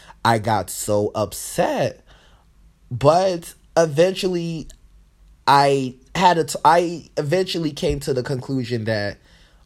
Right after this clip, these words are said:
oh my gosh, like, clearly some,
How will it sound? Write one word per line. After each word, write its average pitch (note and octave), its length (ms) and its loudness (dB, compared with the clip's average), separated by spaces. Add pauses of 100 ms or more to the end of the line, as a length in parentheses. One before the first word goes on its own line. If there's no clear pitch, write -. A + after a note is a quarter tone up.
(100)
oh C3+ 160 8
my D3 220 0
gosh, A#2+ 500 2
like, G#2+ 340 0
clearly E3 840 -2 (1900)
some, E3+ 500 0